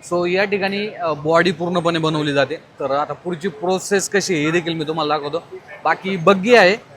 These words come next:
अ, याच्यामध्ये आम्ही जर पाहिलं, पब्लिकेशनचे,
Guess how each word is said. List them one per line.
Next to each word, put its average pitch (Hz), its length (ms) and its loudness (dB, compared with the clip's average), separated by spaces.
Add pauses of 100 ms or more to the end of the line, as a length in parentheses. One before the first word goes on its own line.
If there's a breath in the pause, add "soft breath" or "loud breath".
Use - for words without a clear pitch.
(160)
अ, 147 280 -4
याच्यामध्ये 160 360 -2
आम्ही 170 500 -2
जर 165 80 0
पाहिलं, 160 280 -2
पब्लिकेशनचे, 156 920 -4